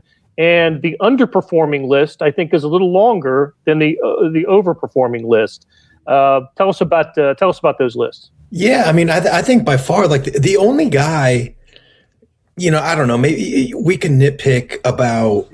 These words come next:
Speaker 2: you know, Salvador Perez having a nine forty-four O P S or whatever, but, um, really the only guy that is, like,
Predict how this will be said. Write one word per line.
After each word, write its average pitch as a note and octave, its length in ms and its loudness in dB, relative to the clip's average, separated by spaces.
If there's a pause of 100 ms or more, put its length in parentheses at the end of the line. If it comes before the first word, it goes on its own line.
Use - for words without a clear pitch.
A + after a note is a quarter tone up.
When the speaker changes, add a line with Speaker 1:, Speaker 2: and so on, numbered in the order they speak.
(120)
Speaker 2:
you C3 140 2
know, G2+ 400 -4 (240)
Salvador A#2 520 2
Perez A2+ 300 0
having G#2+ 220 0
a G2+ 40 -2
nine G#2 260 0
forty-four G2+ 540 0
O G2 120 4
P F#2+ 220 -4
S - 460 -2 (420)
or G#2 180 2
whatever, G2 420 -2
but, G2+ 320 -2 (420)
um, G#2+ 560 0
really C#3 280 0
the C#3+ 140 0
only F3 260 0
guy D3 380 -2
that B2+ 200 -2
is, A2+ 300 -2
like, G#2+ 320 -2